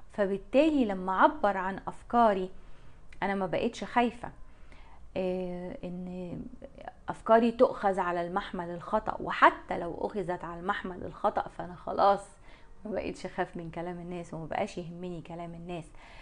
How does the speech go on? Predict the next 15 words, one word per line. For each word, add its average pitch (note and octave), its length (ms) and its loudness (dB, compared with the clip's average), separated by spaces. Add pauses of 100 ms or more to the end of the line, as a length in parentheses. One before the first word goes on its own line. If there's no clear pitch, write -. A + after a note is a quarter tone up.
(380)
انا D#4+ 180 12
الفكرة C4+ 400 2
اللي F#3 160 -4
بقولها F3 560 2 (260)
دي F#3 220 -4
فكرة، - 420 -6 (840)
خدتها A3+ 520 6 (140)
ما - 60 -12
خدتهاش F3+ 880 -2 (260)
انت - 180 -12
حر. B3 380 8 (960)
آه، G3 260 0
ضايقتك D#4+ 520 6
الفكرة C4 460 4
دي B3+ 380 6